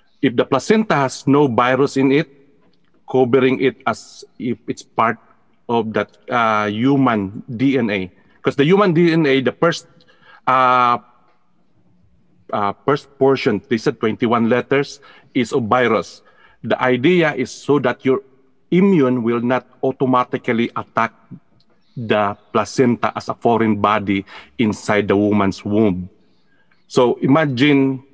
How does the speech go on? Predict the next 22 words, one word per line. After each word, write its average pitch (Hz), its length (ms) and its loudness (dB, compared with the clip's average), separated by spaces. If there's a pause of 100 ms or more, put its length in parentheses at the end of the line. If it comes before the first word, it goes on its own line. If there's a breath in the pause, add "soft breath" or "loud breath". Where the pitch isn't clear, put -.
(140)
a 135 40 -4
pastor - 480 -2
preaching 127 400 0
over 127 300 2
there, 123 340 2
"Oh, 175 80 2
Satan 143 640 0
brought 127 240 2
this 123 480 -4
pandemic 113 600 -2
to 113 80 -4
us." - 380 -8 (640 soft breath)
Oh, 156 240 2
yeah. 107 180 -8 (800)
That's - 220 -4
why 131 240 2
the 123 160 -4
first - 300 -2
question 120 640 -2
that 107 160 -2
they 113 160 0
said, 110 240 -2